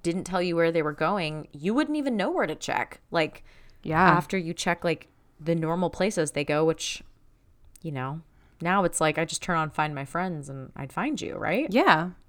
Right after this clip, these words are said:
Speaker 1: Um, but anyway, Ross just like, "Oh, I don't know. I just, like, wandered." Like, he's just kind of, like, avoiding
Speaker 2: He's
Speaker 1: the question.
Speaker 2: weird.
Speaker 1: And
Speaker 2: Don't you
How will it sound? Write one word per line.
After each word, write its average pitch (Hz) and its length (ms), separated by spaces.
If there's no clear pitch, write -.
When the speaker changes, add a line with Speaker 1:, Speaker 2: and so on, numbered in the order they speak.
Speaker 1:
Um, 151 540
but 185 160
anyway, 151 600
Ross 208 260
just - 160
like, 285 180
"Oh, 330 180
I 330 120
don't 370 120
know. 262 200
I 285 100
just, 269 160
like, 302 120
wandered." 269 380
Like, 233 160
he's 226 160
just - 220
kind 240 140
of, 226 80
like, 214 120
avoiding 165 340
Speaker 2:
He's 254 80
Speaker 1:
the 233 40
question. 349 260
Speaker 2:
weird. - 120
Speaker 1:
And 170 100
Speaker 2:
Don't 339 80
you 359 60